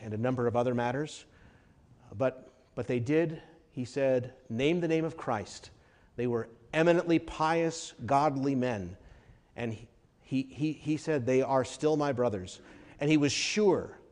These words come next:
that the, that the church, the great Free Church of Scotland, would remain steadfast in its loyalty to the Bible, even if some were teaching some new theories. And he lent his considerable prestige as moderator of the Free Church in those years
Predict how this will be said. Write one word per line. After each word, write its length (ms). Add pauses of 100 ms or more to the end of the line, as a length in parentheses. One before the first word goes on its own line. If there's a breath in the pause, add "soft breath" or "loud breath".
(440 soft breath)
that 160
the, 100 (220)
that 140
the 100
church, 440
the 80
great 340
Free 240
Church 280
of 80
Scotland, 480
would 140
remain 340
steadfast 840
in 80
its 140
loyalty 600
to 100
the 100
Bible, 460 (260 loud breath)
even 240
if 80
some 200
were 100
teaching 380
some 200
new 140
theories. 640 (500 soft breath)
And 100
he 60
lent 220
his 120
considerable 680
prestige 680
as 120
moderator 540
of 120
the 60
Free 220
Church 320
in 80
those 240
years 360